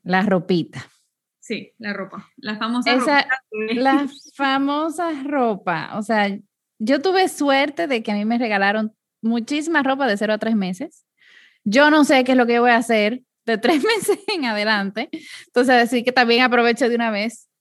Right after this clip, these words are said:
Speaker 2: Sí.
Speaker 1: esta pregunta, o sea, ¿cómo uno empieza con el tema de la ropita? O sea,
Speaker 2: Sí.
Speaker 1: porque eso es otro mundo.
Speaker 2: Sí, bueno, mi, mi recomendación personal es no comprar nada de newborn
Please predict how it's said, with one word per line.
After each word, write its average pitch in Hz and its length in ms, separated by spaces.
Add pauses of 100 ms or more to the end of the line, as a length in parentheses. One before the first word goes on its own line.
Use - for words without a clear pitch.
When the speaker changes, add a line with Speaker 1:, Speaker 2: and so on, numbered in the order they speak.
(220)
Speaker 2:
Sí. - 100
Speaker 1:
esta 233 200
pregunta, 240 340
o 220 40
sea, 208 280 (120)
¿cómo 339 420
uno 294 140
empieza 302 480
con 302 160
el 240 120
tema 247 380
de 381 80
la 240 160
ropita? 196 760
O - 40
sea, 226 180
Speaker 2:
Sí. 226 40
Speaker 1:
porque 226 160
eso 277 200
es 320 260
otro 269 260
mundo. 311 480 (380)
Speaker 2:
Sí, 196 400
bueno, 233 400 (340)
mi, 262 380
mi 277 160
recomendación 262 640
personal 277 420
es 254 200 (140)
no 294 360
comprar 294 380
nada 277 360
de 233 80
newborn 226 720